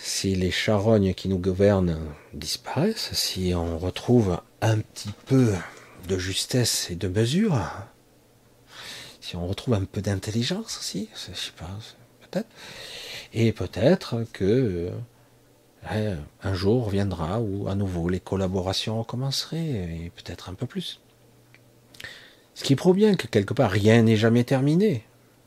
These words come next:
et que même si, euh, pff, bref,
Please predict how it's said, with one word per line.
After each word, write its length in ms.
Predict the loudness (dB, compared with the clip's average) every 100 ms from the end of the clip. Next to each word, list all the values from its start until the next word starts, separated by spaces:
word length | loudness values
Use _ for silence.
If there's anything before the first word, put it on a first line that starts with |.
| _ _ -20 -20 -20 -20 -20 -20 -8
et 120 | -8
que 460 | 4 8 10 8 6
même 400 | 4 4 4 2 -6 -14 -16 -10 -6
si, 260 | -6 -6
euh, 20 | -8 -12 -10
pff, 420 | -8 -8 -12 -18 _
bref, 420 | -4 -2 -2 -8